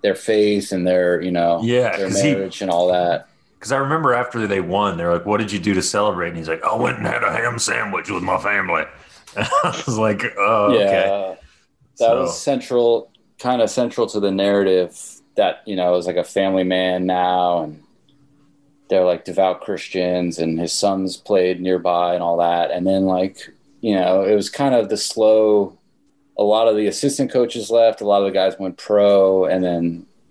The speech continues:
Speaker 1: that happened. So it was, like, this almost, like, chipping away of this narrative that had been built. But, hey, still got the national title.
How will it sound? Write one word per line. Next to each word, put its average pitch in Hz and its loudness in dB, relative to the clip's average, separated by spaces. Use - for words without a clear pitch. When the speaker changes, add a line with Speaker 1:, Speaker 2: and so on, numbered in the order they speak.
Speaker 1:
that 98 2
happened. 87 -4
So 101 -2
it - 0
was, 85 -4
like, 90 -6
this - -12
almost, 98 -2
like, - -4
chipping 113 -2
away 92 4
of 82 -6
this 87 -4
narrative 90 0
that 87 0
had 87 0
been 85 -8
built. 98 2
But, - -2
hey, 185 2
still - -2
got 123 2
the 120 -8
national 117 -2
title. 98 2